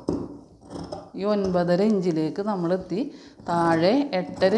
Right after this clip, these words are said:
ഇഞ്ചിലേക്ക് നമ്മൾ കൊണ്ട് നിർത്തി കേട്ടോ. അപ്പോൾ നമ്മുടെ കയ്യിൻ്റെ ഭാഗവും നമുക്ക് കിട്ടി. എന്നിട്ട് ഇവിടെ ഒരു നോച്ചിട്ട് കൊടുത്തേക്കാം. നമുക്ക് ഈ സെൻറ്റർ ഒന്ന് അറിയാനായിട്ട് ഈ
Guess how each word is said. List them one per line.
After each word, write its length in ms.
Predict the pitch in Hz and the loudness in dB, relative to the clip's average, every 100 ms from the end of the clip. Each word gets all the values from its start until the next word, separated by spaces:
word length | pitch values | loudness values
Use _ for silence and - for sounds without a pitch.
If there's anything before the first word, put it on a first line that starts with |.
| 233 | 2
ഇഞ്ചിലേക്ക് 600 | 180 165 156 147 147 277 - - - - - - - - - 180 | 2 0 2 0 -2 -4 -4 -12 -14 -14 -20 -20 -6 -2 -2 -2
നമ്മൾ 200 | 165 175 254 | 0 0 0
കൊണ്ട് 220 | 214 170 185 - | 0 0 0 0
നിർത്തി 280 | 214 190 151 | -2 -2 -2
കേട്ടോ. 220 | 170 202 185 - - | 0 0 -2 -10 -12
അപ്പോൾ 200 | 190 190 277 - 202 | -8 -4 -4 -8 -10
നമ്മുടെ 260 | 180 175 226 - | -6 -6 -6 -8
കയ്യിൻ്റെ 580 | 196 190 180 170 156 240 - - - - - | -8 -6 -4 -2 0 -2 -4 -16 -20 -18 -2
ഭാഗവും 420 | 175 175 160 175 247 | 2 2 2 0 2
നമുക്ക് 200 | 190 170 208 | 0 -2 -2
കിട്ടി. 260 | 214 160 156 - | -2 -4 -6 -8
എന്നിട്ട് 240 | 208 214 269 | -6 -2 0
ഇവിടെ 140 | 262 208 | 2 2
ഒരു 80 | 208 | 2
നോച്ചിട്ട് 380 | 240 226 - 175 | 0 -2 -6 -6
കൊടുത്തേക്കാം. 420 | 175 170 165 156 156 | -6 -6 -8 -6 -6
നമുക്ക് 300 | 160 170 180 | -6 -4 -4
ഈ 20 | 190 | -4
സെൻറ്റർ 340 | 208 196 185 185 185 | -4 -4 -2 -2 -2
ഒന്ന് 200 | 180 262 277 - - - _ 196 | 0 -2 -4 -12 -20 -20 _ 0
അറിയാനായിട്ട് 800 | 208 196 175 185 196 165 - 208 330 - | 2 4 2 2 0 -2 -2 -2 -2 -8
ഈ 20 | 202 | -8